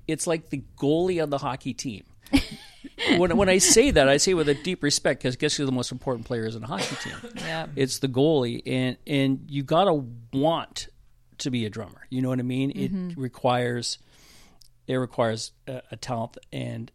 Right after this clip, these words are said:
Speaker 1: a perspective that I don't think a lot of people have on music, because, you know, drummers don't play melody. They don't play the sweet spot of music. They are essentially the backbone of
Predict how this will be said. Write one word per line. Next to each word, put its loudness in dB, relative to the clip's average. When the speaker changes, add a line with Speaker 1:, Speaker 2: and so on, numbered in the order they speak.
Speaker 1:
a -14
perspective -4
that -6
I -8
don't -6
think -8
a -4
lot -4
of -10
people -8
have -8
on -6
music, -4
because, -6
you 0
know, 2
drummers 0
don't 0
play -2
melody. 0
They -8
don't -8
play -2
the -8
sweet 0
spot -2
of -10
music. -4
They -8
are -8
essentially -6
the -10
backbone -10
of -8